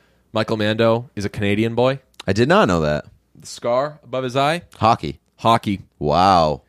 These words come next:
Speaker 1: He's playing too much hockey with the boys. His dad was probably like
Speaker 2: We don't have a hockey podcast, but if we did, we should get him on that podcast.
Speaker 1: Famously,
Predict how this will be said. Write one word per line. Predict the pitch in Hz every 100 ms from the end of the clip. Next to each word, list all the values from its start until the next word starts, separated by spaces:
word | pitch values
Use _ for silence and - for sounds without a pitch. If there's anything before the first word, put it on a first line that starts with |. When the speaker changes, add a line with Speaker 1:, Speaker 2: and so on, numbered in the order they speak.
| _
Speaker 1:
He's | -
playing | - 151 143
too | 160 165
much | 165
hockey | 170 160 160
with | 151
the | 139
boys. | 135 123 110
His | 123 110
dad | 139 139 143
was | 127 117
probably | - 127 117 120
like | 113 110 104 - -
Speaker 2:
We |
don't | 98 113
have | 87
a |
hockey | 80 85 -
podcast, | 69 71 - 62 -
but | 73
if | -
we | 67
did, | - 76 65 64
we | 69
should | 67
get | 64
him | 58
on | 53 50
that | -
podcast. | - - - - - -
Speaker 1:
Famously, | - - 113 113 104 101 92